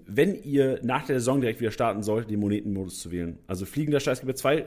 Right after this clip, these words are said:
Sch-, Modis, also euer Admin der Liga kann die Liga einfach zurücksetzen und dann natürlich auch den, den, den Modi wählen und der fliegende Start, hundert, ähm, äh, ihr kriegt fünfzehn Spieler zugewiesen, ein, ein Budget noch von fünfzig Millionen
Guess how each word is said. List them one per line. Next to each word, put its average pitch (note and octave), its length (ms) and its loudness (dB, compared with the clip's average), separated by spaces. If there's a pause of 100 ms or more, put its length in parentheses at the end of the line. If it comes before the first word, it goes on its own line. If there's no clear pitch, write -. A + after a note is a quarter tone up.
Sch-, - 180 -14
Modis, F3 540 0
also G#2+ 220 -2
euer A2 200 0
Admin D#3 300 0
der C3 80 4
Liga C#3 300 2
kann A#2+ 180 -2
die A#2 80 -2
Liga A#2 180 -2
einfach G#2+ 140 -6
zurücksetzen D3 540 -2 (680)
und A2+ 140 -2
dann A#2+ 140 4
natürlich A#2 320 0
auch A#2 120 0
den, A2+ 300 0
den, G#2+ 300 0
den A2 160 4
Modi A#2 640 4 (160)
wählen A#2+ 500 4
und A#2 80 -2
der A2+ 120 2
fliegende C#3 320 -2
Start, C#3 460 2 (120)
hundert, C#3 360 0 (220)
ähm, A2 480 -2
äh, G#2+ 140 0
ihr A2+ 80 -4
kriegt A2+ 180 -8
fünfzehn D3+ 260 -2
Spieler E3 240 0
zugewiesen, D3 720 -2
ein, A#2 360 0 (600)
ein G#2+ 300 -2
Budget C3+ 300 2
noch D3 120 0
von C3+ 180 -2
fünfzig C#3 280 -8
Millionen D3 480 2